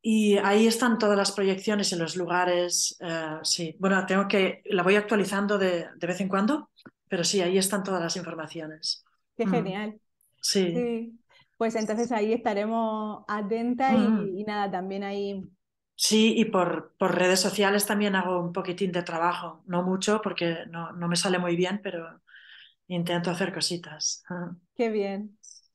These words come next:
Speaker 2: Bueno, pues, Toti, muchas gracias también. No sé si quieres
Speaker 1: A
Speaker 2: dar
Speaker 1: ti.
Speaker 2: algún mensaje que a la, todas las personas que nos estén escuchando aquí y ahora.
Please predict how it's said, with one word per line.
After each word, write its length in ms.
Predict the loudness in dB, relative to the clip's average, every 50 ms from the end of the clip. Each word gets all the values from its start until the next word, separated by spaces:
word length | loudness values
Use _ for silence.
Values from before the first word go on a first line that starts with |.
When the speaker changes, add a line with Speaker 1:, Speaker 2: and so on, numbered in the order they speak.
| _ _ _ _ -20 -20 -20 _ _ _
Speaker 2:
Bueno, 280 | -4 0 0 0 0 0
pues, 260 | 0 -2 -2 -4 -4
Toti, 220 | -4 -2 -2 0
muchas 320 | -2 -2 -2 -2 -2 -2 0
gracias 320 | -2 -2 -2 -4 -4 -4
también. 580 | -4 -4 -4 -2 -2 -2 -2 -2 -2 -2 -2 -2
No 120 | -4 -6
sé 120 | -6 -8 -8
si 140 | -6 -6 -2
quieres 320 | -2 0 0 0 0 2
Speaker 1:
A 80 | 2 2
Speaker 2:
dar 140 | 4 4
Speaker 1:
ti. 440 | 4 4 4 4 2 0 -6 -10 -14 -4
Speaker 2:
algún 320 | 0 2 2 4 4 4 6
mensaje 500 | 4 4 4 4 2 2 2 2 0 0
que 220 | 2 0 0 0 -2
a 140 | -2 0
la, 200 | 0 0 0 0 2
todas 240 | 2 4 4 4 4
las 160 | 2 0 0
personas 400 | -2 -6 -4 -4 -2 -2 -2 -2
que 100 | -2 -4
nos 140 | -4 -4 -4
estén 280 | -6 -6 -6 -8 -8 -8
escuchando 540 | -8 -8 -8 -8 -6 -6 -6 -4 -2 0
aquí 200 | 0 0 0 0 0
y 60 | 0
ahora. 420 | 0 0 -2 -2 -2 -2 -4 -6